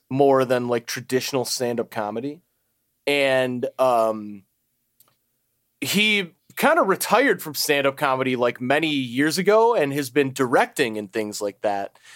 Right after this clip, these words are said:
But, uh, I, I guess he got the itch again and he was starting to work on material, and then the pandemic happened. And so he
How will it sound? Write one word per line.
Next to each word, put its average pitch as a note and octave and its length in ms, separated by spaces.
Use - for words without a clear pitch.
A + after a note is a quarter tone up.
But, C#3+ 340
uh, B2+ 360
I, B2 300
I B2 100
guess C3+ 200
he D#3+ 60
got D3 180
the C#3+ 140
itch F#3+ 180
again F3 400
and D3 180
he D3 100
was C#3 140
starting D#3+ 580
to B2+ 380
work B2+ 300
on A#2 120
material, G3+ 640
and C3 220
then B2 260
the A2+ 280
pandemic E3+ 500
happened. B2 420
And C#3 180
so D3 760
he A3+ 840